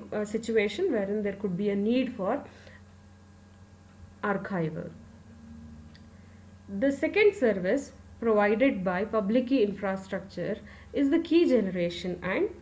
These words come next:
key escrow. Now, key generation is generation of keys.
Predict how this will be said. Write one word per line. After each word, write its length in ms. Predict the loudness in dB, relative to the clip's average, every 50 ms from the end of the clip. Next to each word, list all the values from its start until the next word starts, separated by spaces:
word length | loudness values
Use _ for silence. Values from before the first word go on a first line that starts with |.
| -20 -12 -6
key 260 | -2 -2 -2 -2 -4
escrow. 560 | -6 -8 -8 -10 -16 -18 -12 -8 -8 -8 -8 -10 -16 -20 -20 -20 -20 -20 -20 -20 -20 -20 -20 -20 -20 -20 -20 -20 -20 -20 -20 -20 -20 -20 -20 -20 -20 -20 -20 -20 -20 -20 -20 -20 -20 -20 -20 -20 -20 -20 -20 -20 -20 -6 -4
Now, 140 | -2 -2
key 300 | -2 0 2 6 6 6
generation 760 | 6 6 6 6 4 4 2 0 -2 -4 -6 -6 -6 -6 -2 0
is 340 | 2 2 2 0 -2 -8 -14 -20 -14 -10 0
generation 600 | 2 4 4 6 6 6 4 4 4 4 2 2
of 240 | 2 2 -2 -8 -12
keys. 420 | -8 -8 -6 -6 -8 -10 -12 -14